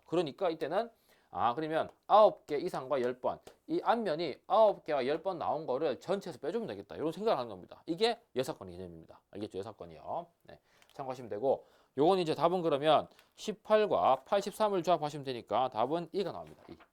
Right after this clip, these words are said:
그죠? 그래서 조합해보시면 삼, 오, 사, 일, 이, 육. 삼, 오, 사, 일, 이, 육. 그래서 오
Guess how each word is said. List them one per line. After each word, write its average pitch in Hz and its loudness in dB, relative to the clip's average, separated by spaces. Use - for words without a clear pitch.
그죠? 101 -12
그래서 117 -12
조합해보시면 143 -2
삼, 175 -6
오, 202 -4
사, 113 -10
일, 110 -12
이, 85 -18
육. 80 -18
삼, 123 -18
오, 160 -10
사, 135 -12
일, 156 -14
이, 92 -18
육. - -18
그래서 131 -6
오 214 0